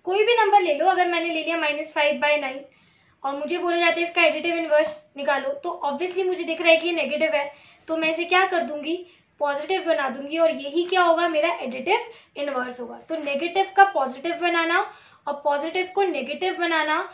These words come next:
उसी को हम बोलते हैं additive inverse। So next है आपका multiplicative inverse। Multiplicative inverse क्या कहती है,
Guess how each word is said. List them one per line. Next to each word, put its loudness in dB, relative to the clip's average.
उसी 0
को 4
हम 4
बोलते -2
हैं 0
additive -2
inverse। -8
So -4
next 0
है 10
आपका 4
multiplicative -6
inverse। -14
Multiplicative -6
inverse -8
क्या -6
कहती -8
है, -18